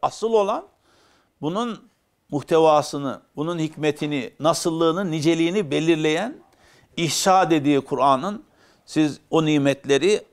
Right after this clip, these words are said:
o bilinç, o şuurla saymaya kalkarsanız sayıp bitiremezsiniz diyor Cenab-ı Hak.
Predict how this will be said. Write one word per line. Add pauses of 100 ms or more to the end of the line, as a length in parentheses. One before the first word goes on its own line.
(160)
o
bilinç,
o
şuurla
saymaya (100)
kalkarsanız (260)
sayıp
bitiremezsiniz
diyor
Cenab-ı
Hak.